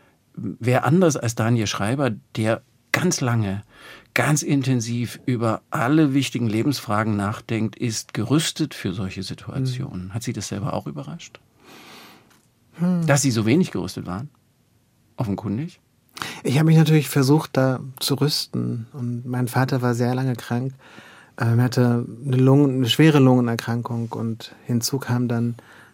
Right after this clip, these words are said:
Speaker 2: ein halbes Jahr, ungefähr ein halbes Jahr vor seinem Tod noch eine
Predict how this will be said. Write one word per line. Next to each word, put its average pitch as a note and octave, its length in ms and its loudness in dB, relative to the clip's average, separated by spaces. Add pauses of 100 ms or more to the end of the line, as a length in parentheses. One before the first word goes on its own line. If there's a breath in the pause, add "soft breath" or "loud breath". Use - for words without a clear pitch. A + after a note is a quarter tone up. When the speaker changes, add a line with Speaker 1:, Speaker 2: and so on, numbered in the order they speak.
(120)
Speaker 2:
ein A2 200 -2
halbes A#2 300 -2
Jahr, A2+ 220 -2
ungefähr C3+ 360 2
ein A2+ 120 0
halbes A#2 280 -2
Jahr A2+ 140 0
vor A2+ 200 0
seinem A2+ 300 0
Tod A2+ 320 -8
noch A2+ 160 -8
eine A2 460 -4